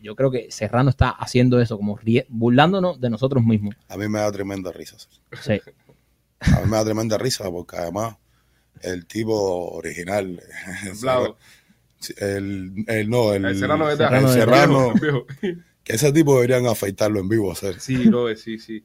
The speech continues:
Speaker 2: ¿Verdad? Para ver cómo es sin esa
Speaker 3: No, a
Speaker 2: parte.
Speaker 3: mí, a mí me comentan, eh, gente que
Speaker 2: Yo no sé cómo es él.
Speaker 3: luego de que estamos haciendo Serrano, hay gente que lo conocen, que nos, nos han contactado, ¿no? Y nos han comentado cosas de él.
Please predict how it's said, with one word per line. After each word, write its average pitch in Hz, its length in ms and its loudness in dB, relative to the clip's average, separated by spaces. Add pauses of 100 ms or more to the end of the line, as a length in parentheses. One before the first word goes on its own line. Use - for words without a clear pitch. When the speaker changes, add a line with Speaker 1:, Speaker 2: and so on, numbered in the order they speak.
(120)
Speaker 2:
¿Verdad? 117 300 4
Para 104 160 4
ver 101 100 0
cómo 113 340 -2
es 131 120 -2
sin 92 200 -8
esa 104 240 -6
Speaker 3:
No, 139 100 2
a 139 40 4
Speaker 2:
parte. 135 180 2
Speaker 3:
mí, 156 80 0
a 127 80 -4
mí 147 100 2
me 165 140 2
comentan, 143 520 0
eh, 104 140 -4
gente 117 320 -2
que 110 160 0
Speaker 2:
Yo 104 80 2
no 113 120 2
sé 120 180 0
cómo 110 300 2
es 113 100 0
él. 117 80 4
Speaker 3:
luego 139 180 6
de 139 60 4
que 131 60 0
estamos 139 280 0
haciendo 131 260 -4
Serrano, 127 340 -2
hay 107 100 -4
gente 113 240 -8
que 120 60 -6
lo 110 100 -4
conocen, 113 360 -8
que 92 100 -18
nos, 95 340 -20
nos 101 160 -14
han 104 80 -14
contactado, 117 500 -6
¿no? 180 140 -8
Y - 20 -6
nos 110 120 -8
han 113 60 -10
comentado 139 400 -4
cosas 139 260 -6
de 156 100 -2
él. 170 120 -6